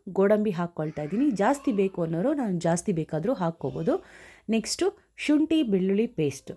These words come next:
ಇದು ಮನೇಲೇ ಮಾಡಿರೋ ಶುಂಠಿ ಬೆಳ್ಳುಳ್ಳಿ ಪೇಸ್ಟು. ಶುಂಠಿ ಬೆಳ್ಳುಳ್ಳಿ ಪೇಸ್ಟ್ ಒಂದೂವರೆ ಸ್ಪೂನಷ್ಟು ನಾನು ಶುಂಠಿ ಬೆಳ್ಳುಳ್ಳಿ ಪೇಸ್ಟ್ನ ನಾನು ಹಾಕ್ಕೊಳ್ತಾ ಇರೋದು. ಇದನ್ನು ಕೂಡ ನಾವು,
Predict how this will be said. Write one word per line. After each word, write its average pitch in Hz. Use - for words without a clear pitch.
ಇದು 233
ಮನೇಲೇ 220
ಮಾಡಿರೋ 202
ಶುಂಠಿ 233
ಬೆಳ್ಳುಳ್ಳಿ 165
ಪೇಸ್ಟು. 156
ಶುಂಠಿ 285
ಬೆಳ್ಳುಳ್ಳಿ 233
ಪೇಸ್ಟ್ 214
ಒಂದೂವರೆ 233
ಸ್ಪೂನಷ್ಟು 185
ನಾನು 214
ಶುಂಠಿ 233
ಬೆಳ್ಳುಳ್ಳಿ 185
ಪೇಸ್ಟ್ನ 175
ನಾನು 170
ಹಾಕ್ಕೊಳ್ತಾ 170
ಇರೋದು. 175
ಇದನ್ನು 285
ಕೂಡ 202
ನಾವು, 214